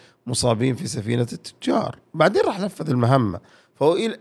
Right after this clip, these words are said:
من الآن already مو قاعد ينفذ أوامر حكومة العالم مية بالمية. ويكمل دكتور فيجا بانك كلام عشان يوصل لقد إيش يعني يبي يش-،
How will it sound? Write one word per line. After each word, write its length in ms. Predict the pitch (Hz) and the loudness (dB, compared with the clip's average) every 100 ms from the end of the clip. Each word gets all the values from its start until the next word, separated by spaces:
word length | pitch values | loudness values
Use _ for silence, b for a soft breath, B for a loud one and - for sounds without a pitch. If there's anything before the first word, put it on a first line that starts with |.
| 151 | -2
من 200 | 175 220 | 0 2
الآن 460 | 185 - 190 185 | 0 0 0 0
already 300 | 139 143 165 | -2 -2 0
مو 180 | 147 143 | 0 0
قاعد 180 | 143 131 | 0 0
ينفذ 380 | 135 127 131 123 | -2 -4 -4 0
أوامر 320 | 120 123 104 | 2 2 -2
حكومة 300 | 101 120 110 | -6 -4 -2
العالم 400 | 110 104 113 104 | 2 4 4 2
مية 100 | 113 | 0
بالمية. 460 | - 98 101 98 - | -2 -2 -2 -2 2
ويكمل 420 | 175 247 269 220 | 4 4 4 4
دكتور 240 | 185 165 156 | 4 2 4
فيجا 220 | 160 156 | 6 6
بانك 240 | 151 139 | 4 2
كلام 300 | 143 147 131 | 4 4 2
عشان 280 | 110 113 120 | 0 -2 0
يوصل 640 | 117 135 160 - 147 139 | 2 2 2 0 0 4
لقد 320 | 117 123 113 135 | 4 2 0 2
إيش 460 | 156 143 - - - | 2 2 -4 -14 -12
يعني 380 | 98 104 - 113 | -10 -10 -8 -6
يبي 180 | 110 113 | -4 -4
يش-، 160 | - | -6